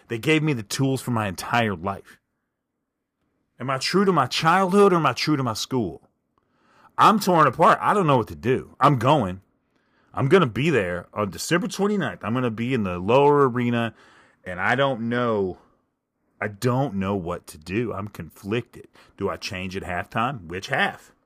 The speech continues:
I don't know, man. I think we need to be more accepting of polyamorous sports relationships people <laughs> have.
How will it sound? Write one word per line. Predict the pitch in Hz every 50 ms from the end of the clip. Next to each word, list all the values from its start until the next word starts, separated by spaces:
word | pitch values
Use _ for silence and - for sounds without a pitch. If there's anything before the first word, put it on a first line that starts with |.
| _ _ _ _ _ _ _ _ _ _ _ _ _ _ _ _ _ _ _ _ _ _ _ _ _ _ _ _ _
I | - 127
don't | 147 147 143
know, | 143 135
man. | 131 131 135 135 135 131 120 - - - _ _ _ _ _ _ _ _ _ _ _ _ _ _ _ _ _ _ _ _ _ _ _ _ _ - - - - - - _
I | - 107
think | - - 151 151 156 156 131 - - - _ _ _ _ _ _ _ _ _ _ _ _ _ _ _ _ _ _ _ -
we | 107 117 135 143 143
need | 139 135 131 131 131 135 135 123 -
to | 143 120
be | 113 123 117
more | 110 107 107 104 113 120 123
accepting | 110 85 - - - - 113 104 104 - - 127 123 127 127 117 - - _ _ _ _ _ _ _ _ _ _ _ _
of | - 92 - _
polyamorous | - - 113 107 107 107 107 101 104 104 107 107 104 101 92 87
sports | - - - - - 98 98 104 104 -
relationships | - 107 101 107 110 110 - 110 107 - 127 117 120 - -
people | - - 117 113 123 113 120
<laughs> | 123 107 -
have. | - 131 - - - -